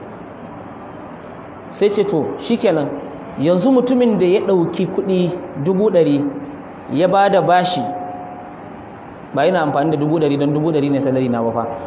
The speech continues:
har ku ce yana ta ba da misali da dubu ɗari ko ba haka ba? Eh, ba dubu ɗari ba ne salari. <laughs> Ya ce mutumin da ya ɗauki kuɗi ya ba da bashi sai ya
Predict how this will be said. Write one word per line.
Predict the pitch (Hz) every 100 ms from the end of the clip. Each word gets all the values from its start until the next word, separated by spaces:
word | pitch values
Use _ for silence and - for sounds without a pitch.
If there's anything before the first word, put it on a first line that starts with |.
| -
har | 151
ku | 160
ce | 160
yana | 160
ta | 151 165
ba | 170
da | 156
misali | 135 143 143
da | 127
dubu | 127 139
ɗari | 135 - - - - - -
ko | 190
ba |
haka | 165 165 143
ba? | 131 - - - - - - - -
Eh, | 120
ba | 123 127
dubu | 156 185
ɗari | 160 139
ba | 139
ne | 127
salari. | 123 120 113 101
<laughs> | - - 151 117 - - 147 - - - - - - - - - - -
Ya | 202
ce | 254
mutumin | 220 269 262
da |
ya | 254
ɗauki | 240 - 226
kuɗi | - 240 240 233
ya |
ba | 226 233
da | 226
bashi | 190 190 185 - - - - - - - - - - -
sai | - 214
ya | 214